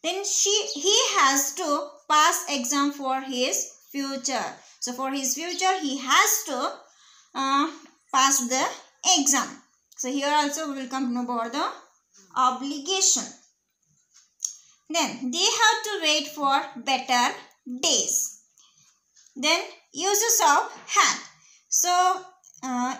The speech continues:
it is the past form of the transitive have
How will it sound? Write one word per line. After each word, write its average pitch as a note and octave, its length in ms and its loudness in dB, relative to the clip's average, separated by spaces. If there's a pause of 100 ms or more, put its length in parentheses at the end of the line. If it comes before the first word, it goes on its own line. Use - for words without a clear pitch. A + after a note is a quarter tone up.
(140)
it G4 60 -6 (100)
is G4+ 160 0
the - 100 -6
past E4+ 460 4
form F4 480 0
of D4 180 -2
the B3 140 -4 (140)
transitive E4 680 0 (680)
have D#4 340 6